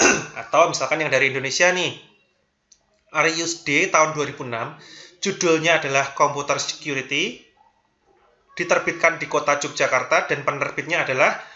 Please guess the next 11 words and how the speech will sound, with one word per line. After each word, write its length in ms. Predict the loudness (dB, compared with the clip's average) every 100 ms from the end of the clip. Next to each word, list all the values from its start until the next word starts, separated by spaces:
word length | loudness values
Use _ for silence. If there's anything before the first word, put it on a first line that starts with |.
| -20 _ _ -10
Andi. 400 | -10 -10 -16 -18 _ _ _ _ _ -20 _ _
<clears throat> 1900 | -20 0 4 4 4 4 4 2 -2 -10 -18 _ _ -20 -20 _ _ _ _
Oke, 320 | -2 -2 -4 -16 -20 -20 _ _
lanjut 320 | -6 0 0
misalkan 400 | 0 -2 -2 0
kalau 160 | 0 0
tesis 320 | 0 0 0
dan 160 | 0 -2
dis-, 240 | -4 -8 -4
eh, 160 | -4
disertasi. 720 | -2 -6 -6 -4 -2 -4 -4